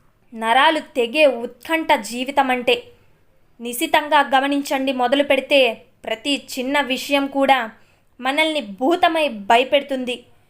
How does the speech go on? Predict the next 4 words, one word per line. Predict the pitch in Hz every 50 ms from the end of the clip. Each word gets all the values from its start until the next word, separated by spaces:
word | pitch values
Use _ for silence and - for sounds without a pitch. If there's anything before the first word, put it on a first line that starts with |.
| _ _ _ _ _ _ _ _
వచ్చే | 220 220 220 - - - 294 262 247
మంచైనా, | 233 226 220 233 254 254 311 269 262 262 262 254 262 277 277 - _ _ _ _ _ _ -
అలాగే | - 240 269 320 359 359 285 339 311 277 285 -
చెడైనా | - - 269 262 277 294 294 294 285 285